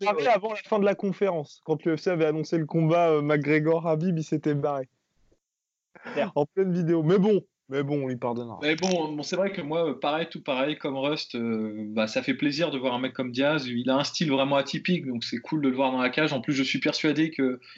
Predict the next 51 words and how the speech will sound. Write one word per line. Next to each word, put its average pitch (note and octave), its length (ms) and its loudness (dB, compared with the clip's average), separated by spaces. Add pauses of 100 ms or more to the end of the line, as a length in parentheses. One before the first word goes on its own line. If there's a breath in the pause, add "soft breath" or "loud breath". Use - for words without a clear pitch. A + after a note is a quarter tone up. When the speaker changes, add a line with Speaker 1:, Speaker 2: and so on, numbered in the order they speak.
(440 loud breath)
Speaker 3:
qui - 140 -6
sera C#3+ 380 2
pas, D#3+ 360 4
euh, B2+ 600 2
amoindri. D#3 560 2 (140)
C'est - 140 -2
le B2+ 60 2
genre C3+ 160 2
de C#3 80 4
mec D#3+ 200 2
qui C#3+ 100 -2
a - 20 4
une C3 100 0
discipline D3 480 -2
de C#3+ 80 4
vie C#3+ 200 0
de C#3+ 100 2
toute B2+ 180 -6
façon D3 320 -2
qui C3+ 160 -10
fait D3 240 0
que, D3 140 -2
euh, C#3+ 260 4 (260)
bah, A2 160 4
il A#2 60 2
s'entraîne C3 360 0
au B2+ 60 0
triathlon, C#3 880 0
euh, A#2 120 2 (600 loud breath)
il A2 80 -4
fait C3+ 140 2
de B2+ 60 2
la C3 100 4
boxe C3+ 260 0
et C#3 40 0
du B2+ 140 0
jiu-jitsu C3 340 0
pour C3 160 -2
s'amuser, C3+ 500 2
euh, C3+ 180 2
c'est C3 120 -2
son D3 160 -2
délire, D#3+ 320 2
tu - 120 -6
vois. B2+ 100 2
Donc, B2+ 200 -2
euh, B2+ 200 2
il B2+ 100 2
sera C#3+ 300 0
pas, D#3+ 320 4
euh, C3 80 0